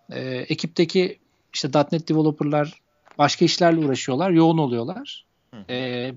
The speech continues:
Speaker 1: bir şeyin de yetişmesi gerekiyor. Geçtiğimiz şeyde onu yaşadık işte altı haftalık şeyde, release'de.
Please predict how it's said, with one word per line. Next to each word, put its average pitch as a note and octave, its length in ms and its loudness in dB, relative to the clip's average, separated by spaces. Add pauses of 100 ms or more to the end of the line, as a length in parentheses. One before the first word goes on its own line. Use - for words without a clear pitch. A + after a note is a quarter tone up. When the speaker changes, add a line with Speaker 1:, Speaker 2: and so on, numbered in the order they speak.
Speaker 1:
bir - 40 -8
şeyin D#3+ 240 0
de D#3 40 0
yetişmesi D3+ 440 -4
gerekiyor. A#2 400 -4
Geçtiğimiz C3+ 560 -4
şeyde - 440 -2
onu C3+ 200 -6
yaşadık B2 320 -6
işte - 200 -8
altı A#2 240 -4
haftalık A2+ 340 -6
şeyde, C3+ 600 -2 (540)
release'de. B2+ 520 0